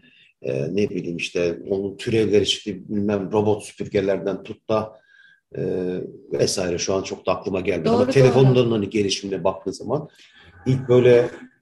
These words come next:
Speaker 1: cep telefonlarının çıktığı zaman hatırlarsın ya böyle hakikaten çok
Speaker 2: Telsiz
Speaker 1: ağırdı.
Speaker 2: gibiydiler.
Speaker 1: Evet, evet, çok ağırdı.
Speaker 2: Tabii.
Speaker 1: E, sonraki sürece baktığın zaman şimdi akıllı telefonlara bakıyoruz. E, e, televizyonların gelişimine baktığın zaman şimdi insanların evinde neredeyse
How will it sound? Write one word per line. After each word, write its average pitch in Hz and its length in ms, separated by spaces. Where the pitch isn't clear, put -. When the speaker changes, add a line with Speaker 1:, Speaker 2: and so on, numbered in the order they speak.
Speaker 1:
cep 131 220
telefonlarının 117 420
çıktığı - 240
zaman 139 220
hatırlarsın 139 460
ya 92 100
böyle 95 180
hakikaten 101 320
çok - 140
Speaker 2:
Telsiz 120 480
Speaker 1:
ağırdı. 101 180
Speaker 2:
gibiydiler. 117 440
Speaker 1:
Evet, 139 140
evet, - 140
çok 120 180
ağırdı. 190 240
Speaker 2:
Tabii. 170 260
Speaker 1:
E, 107 80
sonraki 127 480
sürece 117 640
baktığın 120 300
zaman 107 500
şimdi 107 400
akıllı 107 300
telefonlara 101 560
bakıyoruz. - 520
E, 82 40
e, 131 80
televizyonların 143 580
gelişimine 135 440
baktığın 131 300
zaman 127 320
şimdi 123 240
insanların 120 440
evinde 113 480
neredeyse 107 640